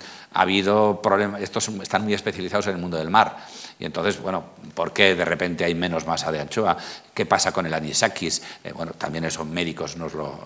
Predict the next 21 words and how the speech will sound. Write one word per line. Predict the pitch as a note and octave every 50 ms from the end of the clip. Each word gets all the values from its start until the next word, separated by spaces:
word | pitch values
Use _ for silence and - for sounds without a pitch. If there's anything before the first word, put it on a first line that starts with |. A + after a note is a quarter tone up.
| D#2 D2+
cuentan | - G2+ G2+ - - F2
y | D#2+
nos | D#2
lo | D2
explican. | C#2+ - F#2+ - - D#2+ - - - - - - - _ _ _ -
Y, | C3+
y, | A#2+ A#2 A#2 - - - - - -
o, | G2 - -
o | A2+ G#2+ -
cualquier | - G2+ G2 - - A#2 A#2
otra | A2+ - A2 G2+ F#2 E2+ - E2+ E2 - -
parte | G2+ G2+ G2+ - G#2+ E2+
de | E2
la | E2 D#2+ D#2
técnica, | - F2+ F#2 G#2 G#2 - C#3 C#3+ D3
lo | G#2+ F2
mismo | F2+ F2 E2+ G2 A2 G#2+
que | - - E2 E2 - - - - -
hemos | - F2 E2+ F2 F2+ - - - - - F2+
conseguido | - F#2+ F2+ - F2 F2 G2 G2 F#2+
hacer | F2+ - - G2+ F#2+ F#2+ - - - -